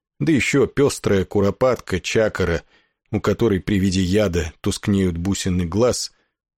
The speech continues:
свиристела в колючих зарослях. Лес Пхалака ждал. «Ладно», наконец сказал я, улыбаясь,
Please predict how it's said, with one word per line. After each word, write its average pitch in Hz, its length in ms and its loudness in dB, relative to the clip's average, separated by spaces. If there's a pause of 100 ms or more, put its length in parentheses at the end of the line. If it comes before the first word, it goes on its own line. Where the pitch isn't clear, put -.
(160)
свиристела 107 760 0
в - 80 -10
колючих 85 500 -2
зарослях. - 800 -10 (720)
Лес 113 380 2
Пхалака 95 640 -2
ждал. 78 420 -4 (1400)
«Ладно», 107 560 2 (120)
наконец 98 480 0
сказал 104 380 2
я, 113 240 2
улыбаясь, 123 760 2